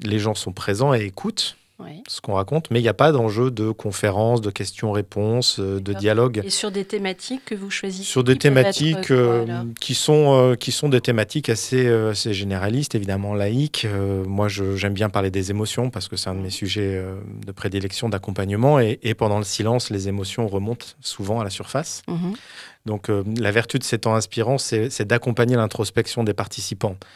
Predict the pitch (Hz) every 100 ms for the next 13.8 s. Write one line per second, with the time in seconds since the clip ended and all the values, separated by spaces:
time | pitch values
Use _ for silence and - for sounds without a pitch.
0 | - - - 92 101 104 - 123 120 131
1 | 120 110 104 98 101 104 147 143 120 107
2 | 95 - 117 104 113 - - 98 - 104
3 | 117 - 139 - - - 190 175 127 -
4 | 160 135 107 - 135 135 143 139 113 -
5 | 117 135 - - _ - - - - 104
6 | 104 107 104 101 98 107 110 117 104 101
7 | 95 95 101 113 - 139 110 110 107 107
8 | - 101 113 - _ _ - 90 95 104
9 | 92 98 - 113 110 95 98 95 95 98
10 | 98 120 101 92 127 - 110 107 101 101
11 | 98 165 107 113 131 143 - - - -
12 | - 104 101 101 104 107 107 - 104 101
13 | 110 104 104 113 110 104 104